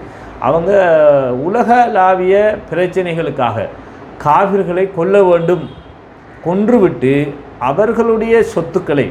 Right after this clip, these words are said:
அல்லது அவர்களுடைய நிலங்களை நாங்கள் எடுக்க வேண்டும் என்பதற்காக காஃபிர்களை கொல்ல வேண்டும் என்று நினைப்பது, அல்லது எங்களுடைய நிலத்தை அல்லது எங்களுடைய உலக வஸ்து-, எங்கள-, உலகளாவிய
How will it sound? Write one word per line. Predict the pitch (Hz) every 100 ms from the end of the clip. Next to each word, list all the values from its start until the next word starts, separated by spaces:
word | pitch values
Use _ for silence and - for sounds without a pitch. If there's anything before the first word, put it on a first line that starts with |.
| -
அல்லது | 110 156 185
அவர்களுடைய | 165 190 190 190 185 170
நிலங்களை | 151 170 208 170 117 95 - - -
நாங்கள் | 127 151 185 202 190 143
எடுக்க | 156 175 180
வேண்டும் | 170 175 196 202
என்பதற்காக | 175 165 151 127 127 113 113 254 - - - -
காஃபிர்களை | 156 190 196 175 180 202
கொல்ல | 190 202
வேண்டும் | 180 156 135
என்று | 123 160
நினைப்பது, | 160 131 - 92 - -
அல்லது | 123 180 202 135 156 202 - - - -
எங்களுடைய | 151 208 254 254 254 226
நிலத்தை | 196 196 196 131 82 - -
அல்லது | 139 185 226 226
எங்களுடைய | 202 214 220 214 220 208
உலக | 170 190 196
வஸ்து-, | 185 160 151 - 165 143
எங்கள-, | 143 147 170 165
உலகளாவிய | 156 180 175 175 170 165 160 165 156